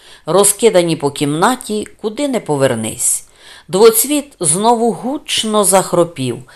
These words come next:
і спробував ще глибше заритися у хутряні покривала та ковдри, які їм дав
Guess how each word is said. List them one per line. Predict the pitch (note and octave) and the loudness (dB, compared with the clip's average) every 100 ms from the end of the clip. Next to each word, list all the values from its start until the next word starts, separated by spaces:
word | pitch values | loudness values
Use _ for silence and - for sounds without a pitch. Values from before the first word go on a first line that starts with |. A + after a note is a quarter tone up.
| - - - | -20 -18 -6
і | F#3+ | -2
спробував | - - A3+ B3+ D3 B2 A#2+ - - | -2 0 0 0 0 0 -2 -4 -10
ще | - - F#3+ | -6 2 4
глибше | E3 F#3+ C4 - - G#3+ | 4 2 -2 -2 0 4
заритися | G#3 G3+ G3 F#3+ F3 F3 E3+ - - - | 4 4 2 2 2 2 0 -4 -18 -12
у | - | -10
хутряні | G#3 A#3 A3+ G3+ A3+ C4+ | -6 -2 2 2 2 -2
покривала | - E3 F3 F#3+ A#3+ B3+ A3+ | 2 0 2 2 4 4 2
та | A3 | 2
ковдри, | A3 - D3 A#2+ A#2 A#2+ A#2 - - - | 0 2 0 0 -2 -2 -2 -6 -20 -6
які | D3 F3 F#3+ | 0 0 0
їм | G3+ E3+ E3+ | -2 0 0
дав | E3 A3+ | 2 0